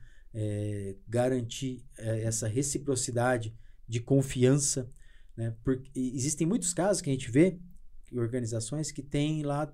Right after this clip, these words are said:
dez fornecedores pra aquele mesmo item. E, e a organização pensa que cada pedido ela enviando pra um fornecedor diferente, ela tá agradando a todos os fornecedores.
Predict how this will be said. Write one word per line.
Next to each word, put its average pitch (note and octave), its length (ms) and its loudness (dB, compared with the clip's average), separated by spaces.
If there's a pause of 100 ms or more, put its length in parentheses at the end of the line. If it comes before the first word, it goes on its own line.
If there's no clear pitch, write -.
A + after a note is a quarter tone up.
dez B3 260 8
fornecedores E3 720 4
pra - 200 -4
aquele C3+ 240 0
mesmo C3+ 340 2
item. A2+ 300 0 (640)
E, A#3 320 0 (220)
e G3 480 4
a F#3 60 8
organização F3+ 600 4
pensa F3 480 8
que D#3 320 -6 (100)
cada G#3+ 280 6
pedido D#3+ 440 2
ela D3+ 160 6
enviando C#3 380 2
pra C#3 140 2
um C3+ 60 2
fornecedor C3 480 4
diferente, D3+ 580 2 (400)
ela C#3 240 6
tá D#3+ 160 6
agradando D#3+ 720 8 (260)
a A#2+ 100 -2
todos F3+ 260 6
os - 60 -4
fornecedores. D3+ 760 2